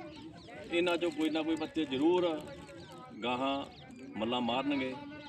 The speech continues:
ਬਾਕੀ ਜਿਹੜਾ ਸਾਰੇ ਨਗਰ ਨੇ ਬੜਾ ਵਧੀਆ ਸਹਿਯੋਗ ਦਿੱਤਾ ਹੈ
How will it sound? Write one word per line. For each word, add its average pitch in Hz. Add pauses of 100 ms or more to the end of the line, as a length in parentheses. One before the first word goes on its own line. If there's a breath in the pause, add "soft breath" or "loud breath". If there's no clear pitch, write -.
(760)
ਬਾਕੀ 123
ਜਿਹੜਾ 131 (1040)
ਸਾਰੇ 127
ਨਗਰ 127
ਨੇ 127
ਬੜਾ 120
ਵਧੀਆ 123
ਸਹਿਯੋਗ 110
ਦਿੱਤਾ 120
ਹੈ 127